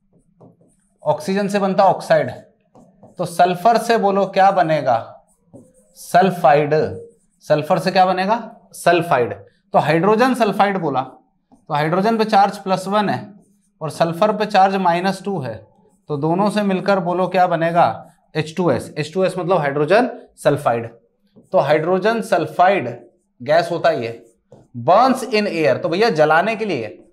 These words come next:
oxygen की requirement होती है ना, किसी चीज को जलाना है, समझ में आया? Burns in air, बिना oxygen के कोई भी चीज नहीं जलेगी। जलाने के लिए क्या चाहिए? ऑक्सीजन चाहिए। Burns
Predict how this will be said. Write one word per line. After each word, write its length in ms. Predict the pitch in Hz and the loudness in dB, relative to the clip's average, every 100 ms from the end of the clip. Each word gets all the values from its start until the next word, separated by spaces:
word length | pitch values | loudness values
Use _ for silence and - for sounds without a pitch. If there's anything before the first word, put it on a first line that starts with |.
| _ | _
oxygen 400 | 143 - 180 196 190 | -10 -8 -8 -6 -4
की 60 | |
requirement 480 | 196 190 180 196 175 | -4 0 0 0 -6
होती 200 | 151 160 | -10 -6
है 60 | 160 | -4
ना, 320 | 190 151 127 | -2 -4 -6
किसी 200 | 151 151 | -10 -10
चीज 160 | 165 165 | -12 -8
को 140 | 185 | -2
जलाना 360 | 143 139 143 185 | 0 2 2 0
है, 300 | 147 98 - _ _ _ _ _ _ _ _ _ _ _ _ | -2 -8 -18 _ _ _ _ _ _ _ _ _ _ _ _
समझ 200 | - 151 | -4 -2
में 120 | 160 | 2
आया? 160 | 170 202 - - - _ _ _ _ | 4 2 -2 -12 -20 _ _ _ _
Burns 460 | 101 135 220 247 240 202 | 0 4 4 4 0 0
in 160 | 208 | -2
air, 320 | 208 180 147 113 - - _ _ _ _ _ | 2 2 2 0 -8 -20 _ _ _ _ _
बिना 200 | 117 175 | 0 4
oxygen 340 | 214 - 226 240 | 4 2 0 2
के 60 | |
कोई 200 | 240 233 | 2 2
भी 80 | 247 | 2
चीज 220 | 240 254 | -2 0
नहीं 100 | 269 | 0
जलेगी। 500 | 247 202 135 107 107 _ _ _ _ | 0 -2 -4 -8 -18 _ _ _ _
जलाने 380 | 101 127 160 208 | -4 0 2 2
के 60 | 202 | 0
लिए 100 | 220 | 0
क्या 140 | 233 | 0
चाहिए? 400 | 226 185 110 - - _ | 0 -4 -6 -10 -20 _
ऑक्सीजन 400 | 143 - 190 214 | -8 -4 -2 0
चाहिए। 360 | 185 135 101 - _ - | 0 -4 -6 -14 _ -10
Burns 400 | 110 175 254 254 | 2 4 4 2